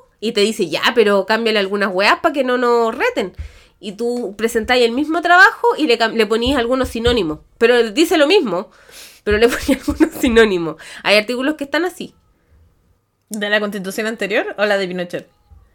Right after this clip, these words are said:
Speaker 1: De la constitución de Pinochet, eh, no sé, el artículo dice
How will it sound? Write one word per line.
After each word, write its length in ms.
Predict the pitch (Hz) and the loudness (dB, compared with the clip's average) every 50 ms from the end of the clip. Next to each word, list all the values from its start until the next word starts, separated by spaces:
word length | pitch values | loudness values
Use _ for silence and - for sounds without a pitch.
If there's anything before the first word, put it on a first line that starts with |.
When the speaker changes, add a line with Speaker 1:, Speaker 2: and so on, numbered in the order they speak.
| _ _ _ _ | _ _ _ _
Speaker 1:
De 160 | - 214 233 | -2 0 2
la 80 | 233 220 | 2 4
constitución 480 | 214 220 226 233 226 214 214 - 285 294 | 2 2 -2 0 -2 -2 -2 -2 -2 -2
de 80 | 302 285 | -2 -2
Pinochet, 460 | 285 285 285 277 277 - 339 370 466 - _ _ _ _ _ _ _ _ _ _ _ _ _ _ - | -2 0 -2 -2 -2 -2 -6 -6 -6 -8 _ _ _ _ _ _ _ _ _ _ _ _ _ _ -6
eh, 440 | - 214 214 208 202 196 190 185 170 - | -4 -2 0 0 0 -2 -2 -4 -6 -8
no 160 | - 196 190 185 | -4 -4 -4 -4
sé, 200 | - - 220 208 | -4 -6 -4 -2
el 60 | 196 | -2
artículo 380 | 190 190 - 226 196 226 226 226 | -4 -4 -6 -8 -6 -2 -2 -2
dice 500 | 233 226 - 240 233 214 202 - - | -2 -2 -2 -2 -2 -2 -4 -8 -10